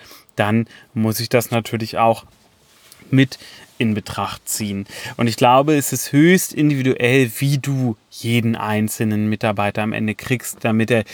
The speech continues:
dir gegenüber loyal ist. Und, ähm, ich glaube, dazu gehört neben der eigenen Vision, dem eigenen Vorbildsein, dem eigenen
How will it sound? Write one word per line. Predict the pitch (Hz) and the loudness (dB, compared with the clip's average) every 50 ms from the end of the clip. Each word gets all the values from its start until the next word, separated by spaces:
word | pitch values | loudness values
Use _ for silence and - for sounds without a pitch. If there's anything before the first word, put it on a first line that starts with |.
| - - - _ - | -20 -20 -20 _ -6
dir | 120 120 123 127 123 | 0 2 4 4 4
gegenüber | 113 120 117 107 113 110 113 110 107 | 4 2 0 0 -2 -2 -4 -4 -2
loyal | 104 104 101 101 98 95 95 98 101 101 | -2 -2 -2 -2 -4 -4 -4 -4 -4 -4
ist. | 101 101 - - - - - - - - - | -6 -8 -10 -14 -20 -18 -18 -16 -16 -16 -8
Und, | - - 113 110 110 104 - - - - | -4 -2 0 0 0 -2 -4 -8 -10 -6
ähm, | - 110 104 104 101 - - - - | -6 -4 -4 -4 -6 -8 -10 -12 -12
ich | - 117 - - | -10 -12 -8 -4
glaube, | - 123 110 113 120 123 127 123 | 0 2 4 4 4 4 2 0
dazu | 123 117 - - 131 123 | 0 0 -2 -2 -6 -6
gehört | 123 117 104 110 123 123 123 117 117 - - - | -6 -6 -6 -4 0 2 2 2 2 0 -2 -6
neben | 120 113 113 117 120 120 117 113 110 107 104 - | -4 -4 -2 -2 -2 -2 -2 -2 -2 -4 -4 -2
der | - 110 113 | -4 -2 -2
eigenen | 110 110 113 113 113 110 113 107 | 0 -2 0 0 0 0 -2 -2
Vision, | 104 110 104 - - 120 123 127 131 139 143 147 160 165 156 135 | -4 -6 -10 -10 -8 -4 0 2 2 4 6 6 6 6 6 4
dem | 123 117 117 | 4 2 0
eigenen | 117 117 117 113 113 113 107 | 0 0 0 0 0 -2 -4
Vorbildsein, | - - - 127 139 151 165 147 139 135 127 120 - - - 117 107 107 107 107 110 110 110 | -6 -4 0 2 2 2 2 2 0 0 0 -2 -2 -6 -4 -2 -2 -2 0 -2 -2 -2 -2
dem | 113 110 110 - | -2 -4 -4 -2
eigenen | - 113 117 117 120 117 113 113 113 110 107 | -2 -2 -2 -2 -2 -2 -2 -2 -2 -2 -4